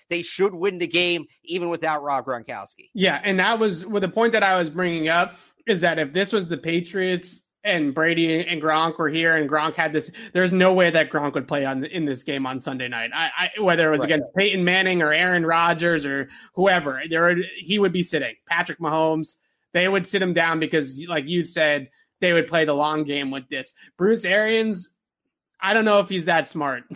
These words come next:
Speaker 2: <laughs> I gotta
Speaker 1: He's
Speaker 2: be
Speaker 1: not.
Speaker 2: honest
Speaker 1: He's
Speaker 2: with
Speaker 1: not.
Speaker 2: you.
Speaker 1: He's a bad coach. They've played their best football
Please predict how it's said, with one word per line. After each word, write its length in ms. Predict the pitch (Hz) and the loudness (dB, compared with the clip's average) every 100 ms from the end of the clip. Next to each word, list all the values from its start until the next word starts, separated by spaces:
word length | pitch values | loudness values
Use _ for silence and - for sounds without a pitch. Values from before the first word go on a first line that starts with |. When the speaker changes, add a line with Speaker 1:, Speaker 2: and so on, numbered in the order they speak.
| - | -18
Speaker 2:
<laughs> 200 | _ - | _ -10
I 140 | - | -6
gotta 220 | 175 202 185 | 0 0 2
Speaker 1:
He's 40 | |
Speaker 2:
be 60 | 175 | 2
Speaker 1:
not. 220 | 381 247 | 4 2
Speaker 2:
honest 120 | 139 | 0
Speaker 1:
He's 100 | 269 | -4
Speaker 2:
with 80 | 156 | -4
Speaker 1:
not. 160 | 330 320 | -2 -2
Speaker 2:
you. 60 | |
Speaker 1:
He's 100 | 262 | -2
a 60 | 226 | -6
bad 400 | - 247 285 285 | -4 -2 -2 -4
coach. 260 | 262 202 - _ _ | -8 -8 -10 _ _
They've 340 | 160 254 320 | -4 -4 -6
played 260 | - 269 269 | -4 -4 -2
their 120 | 214 | -8
best 340 | - 214 277 - | -6 -6 -6 -8
football 440 | 220 - 190 185 | -10 -2 -2 -2